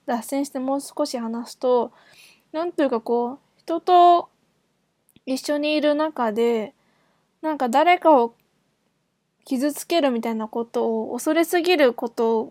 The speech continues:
が結構私はよくあって、でもそういうところにもうちょっとこう、なんていうんですかね。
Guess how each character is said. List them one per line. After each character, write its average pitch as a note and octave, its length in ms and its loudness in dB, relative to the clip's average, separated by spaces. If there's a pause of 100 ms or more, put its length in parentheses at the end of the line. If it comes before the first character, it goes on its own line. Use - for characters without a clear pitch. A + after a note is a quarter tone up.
が A#3+ 160 -6
結 C4+ 200 -8
構 A#3 80 -6
私 A#3+ 360 -6
は B3 100 -2
よ C4 140 2
く A#3+ 340 -10
あ A#3+ 100 -8
っ A#3 60 -12 (220)
て、 A#3 320 0 (880)
で C#4+ 80 -8
も C4+ 100 -4
そ E4+ 160 0
う F4 40 2
い - 20 2
う F4+ 60 -2
と F4+ 160 -2
こ F4+ 120 0
ろ F4 120 2
に D4 100 -2
も C4+ 180 0
う D4 60 -4
ち E4 80 -4
ょ E4 60 2
っ E4 120 -8
と A#3 140 -4
こ A#3 640 -4
う、 - 40 -20 (200)
な C4 120 -10
ん C4+ 60 -10
て A#3+ 120 -10
い - 20 -6
う A3+ 40 -6
ん A3+ 60 -8
で B3 120 -12
す - 120 -20
か B3 140 -14
ね。 B3 220 -12